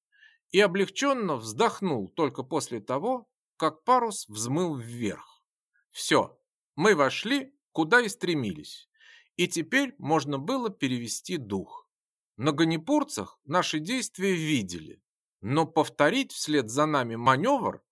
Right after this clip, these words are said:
времени у них не хватило. Возможно, задержка с парусом даже сыграла нам на руку. Будь всё по-хорошему, я бы так рисковать не стал. Тут воздушный поток, которым мы следовали прежде,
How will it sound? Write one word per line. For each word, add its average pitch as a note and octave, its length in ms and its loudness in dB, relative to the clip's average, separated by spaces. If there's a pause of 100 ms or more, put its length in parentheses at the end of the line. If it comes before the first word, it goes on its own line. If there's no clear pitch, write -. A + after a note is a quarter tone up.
(260)
времени F#3+ 720 2
у B2 100 -2
них C#3+ 240 -2
не C3+ 100 -4
хватило. A2+ 640 -2 (640)
Возможно, D#3+ 840 2
задержка F3 640 2
с - 80 -6
парусом C3+ 680 0
даже G#3+ 260 2
сыграла E3 500 2
нам D#3 280 0
на A2+ 200 2
руку. - 360 -18 (440)
Будь F#3 300 -4
всё F3+ 240 2
по-хорошему, D3 920 0 (160)
я E3+ 280 2
бы G#3+ 120 2
так F3+ 300 2
рисковать C3 520 2
не A#2+ 120 -4
стал. - 400 -8 (800)
Тут C#4+ 420 0
воздушный C#3+ 640 2
поток, C#4 640 0 (140)
которым D3+ 420 2
мы D#3+ 220 0
следовали A#2+ 600 0
прежде, D3 640 -2